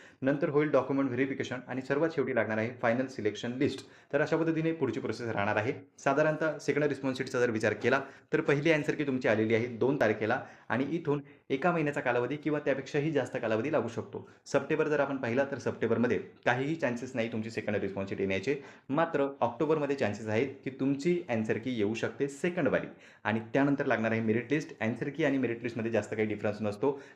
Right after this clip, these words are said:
लगेच सेकंड रिस्पॉन्स शीट लावल्याबरोबर ते मेरिट लिस्ट लावू शकतात किंवा डायरेक्ट मेरिट लिस्टसुद्धा लावू शकतात. आणि मेरिट लिस्टनंतर तात्पुरती निवड यादी आणि डॉक्युमेंट व्हेरिफिकेशन जे असतं ते संपूर्ण विभागाद्वारे पार पाडलं जातं,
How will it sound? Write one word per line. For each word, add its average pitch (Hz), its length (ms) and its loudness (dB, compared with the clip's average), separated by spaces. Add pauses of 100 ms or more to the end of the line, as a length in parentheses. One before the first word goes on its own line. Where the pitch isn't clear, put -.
लगेच 139 540 2
सेकंड 131 220 0
रिस्पॉन्स 127 360 -2
शीट 131 80 -4
लावल्याबरोबर 113 560 4 (300)
ते 165 60 4
मेरिट 135 300 0
लिस्ट 135 160 -6
लावू 110 120 4
शकतात 113 320 -2 (120)
किंवा 143 280 6
डायरेक्ट 135 340 2
मेरिट 131 240 0
लिस्टसुद्धा 120 400 0
लावू 110 340 2
शकतात. 98 520 -2 (180)
आणि 107 140 2
मेरिट 120 300 2
लिस्टनंतर 135 480 4 (300)
तात्पुरती 175 400 0
निवड 123 240 2
यादी 135 180 4
आणि 135 180 -4
डॉक्युमेंट 120 320 0
व्हेरिफिकेशन 117 500 -2
जे 135 80 6
असतं 135 300 0 (280)
ते 160 80 2
संपूर्ण 160 420 -2
विभागाद्वारे 117 520 2
पार 101 180 4
पाडलं 101 220 0
जातं, 110 260 0